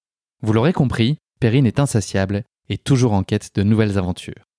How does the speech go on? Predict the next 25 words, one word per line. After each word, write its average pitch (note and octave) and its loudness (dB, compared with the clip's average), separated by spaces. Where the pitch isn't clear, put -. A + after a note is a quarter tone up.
C'est B2+ -2
aujourd'hui A2 0
plus - -2
particulièrement D3 2
avec A2 0
sa G2 -4
casquette C#3 -2
de A2+ -2
traileuse C3 0
que - -8
Perrine B2 2
va G#2+ 2
partager A#2 -2
avec G#2 0
nous C3 2
sa - -4
folle C3+ 0
aventure A2 0
à G2+ -4
l'Oman A2+ 2
by G2+ 0
U G2+ -2
T A#2+ -4
M G2 -2
B G#2 -4